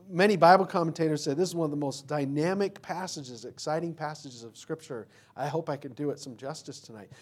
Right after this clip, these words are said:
But what they're doing is when the seventh trumpet sounds, it doesn't mean that Jesus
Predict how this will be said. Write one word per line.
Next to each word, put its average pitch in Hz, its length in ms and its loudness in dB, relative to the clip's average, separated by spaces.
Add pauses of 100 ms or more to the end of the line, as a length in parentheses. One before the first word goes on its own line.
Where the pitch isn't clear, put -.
(180)
But 220 120 10
what 262 140 12
they're 240 140 8
doing 285 400 6
is 208 180 8
when 214 160 4
the 214 80 6
seventh 262 500 0
trumpet 226 300 0
sounds, 254 360 0
it 190 80 -2
doesn't 277 280 2
mean 254 160 0
that 185 160 2
Jesus 208 380 -2